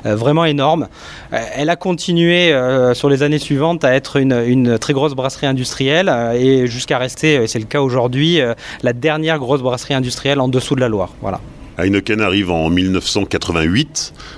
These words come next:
Speaker 2: Dans quelles conditions, dans quel contexte ?
Speaker 1: Bah, Heineken investit à la Valentine dans un contexte qui est un contexte de croissance. Les volumes continuent à grandir, euh, à cette période.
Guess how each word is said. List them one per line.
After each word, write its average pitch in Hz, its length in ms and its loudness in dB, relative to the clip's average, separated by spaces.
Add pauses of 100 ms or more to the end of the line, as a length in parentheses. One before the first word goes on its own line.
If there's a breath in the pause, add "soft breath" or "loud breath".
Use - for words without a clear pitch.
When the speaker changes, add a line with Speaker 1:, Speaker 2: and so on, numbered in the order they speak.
Speaker 2:
Dans 92 140 -2
quelles 127 120 0
conditions, 107 460 0
dans 123 80 2
quel 90 160 -4
contexte ? 92 480 -2 (320)
Speaker 1:
Bah, 143 120 2
Heineken 180 360 2
investit 165 640 2
à 131 120 2
la 135 80 2
Valentine 143 460 0
dans 131 240 0
un 135 100 0
contexte 143 460 -2
qui 139 60 -2
est - 20 0
un 127 100 0
contexte 127 400 -2
de 131 60 4
croissance. 175 640 0
Les 143 100 2
volumes 135 320 2
continuent 147 680 2
à 110 160 2
grandir, 127 480 0
euh, 110 240 0
à 113 80 2
cette 123 220 -4
période. 135 520 2